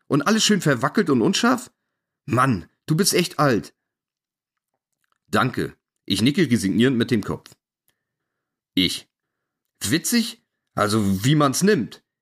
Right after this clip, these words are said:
Ich wäre vor Scham am liebsten in den Keller gegangen und nie wieder rausgekommen. Den Jungen, den ich da sah,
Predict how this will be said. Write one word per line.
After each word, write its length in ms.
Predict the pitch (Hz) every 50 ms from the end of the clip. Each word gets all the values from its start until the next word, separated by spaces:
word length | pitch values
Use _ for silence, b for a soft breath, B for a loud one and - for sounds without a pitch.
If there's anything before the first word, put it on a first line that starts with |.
| _ _ _ _ _ _ _ _
Ich 160 | - 117 120
wäre 200 | 160 202 214 196
vor 160 | - 170 143
Scham 300 | - - 156 160 190 185
am 120 | - 147 143
liebsten 260 | 156 - - - 147
in 100 | 156 143
den 100 | 123 107
Keller 260 | - 156 185 196 170
gegangen 400 | 120 113 95 - 95 107 127 120 B B B
und 140 | B 190 190
nie 120 | 220 220
wieder 160 | 202 202 196
rausgekommen. 600 | 180 208 220 - - 131 117 - 95 76 62 117 - _ _ _ _ _ _ _ _ _ _ _ _ _ _ _ _ _ _ _ _ _ _ -
Den 140 | 123 123 143
Jungen, 240 | 180 233 269 269 208
den 160 | 160 147 131
ich 120 | 113 95 -
da 120 | 101 87
sah, 320 | 78 85 80 - - -